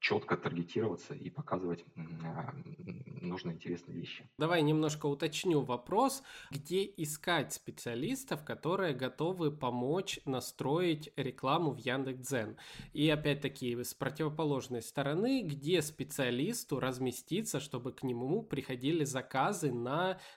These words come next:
Speaker 2: настройку рекламы в Яндекс.Дзен?
Speaker 1: М, хорошо. Ну, смотри, по, э, специалистам, э, щас мы пока не планируем проводить набор новой школы,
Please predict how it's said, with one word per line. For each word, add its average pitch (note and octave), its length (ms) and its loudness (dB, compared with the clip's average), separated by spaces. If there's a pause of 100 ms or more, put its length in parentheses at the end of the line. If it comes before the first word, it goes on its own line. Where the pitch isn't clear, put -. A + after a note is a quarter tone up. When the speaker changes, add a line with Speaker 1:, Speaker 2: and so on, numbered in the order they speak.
Speaker 2:
настройку C#3+ 560 2
рекламы B2 680 2
в A2 40 -10
Яндекс.Дзен? A2+ 580 -4 (200)
Speaker 1:
М, F2+ 200 -2
хорошо. - 500 2 (340)
Ну, G#2+ 100 -2
смотри, - 280 4
по, A2+ 600 6
э, - 60 -16
специалистам, G#2 880 2
э, - 80 0
щас - 260 2
мы F#2+ 160 -2
пока - 260 0
не F#2 100 0
планируем G2 380 0
проводить F#2 420 6
набор F#2+ 280 4
новой F#2 200 2
школы, F3 420 4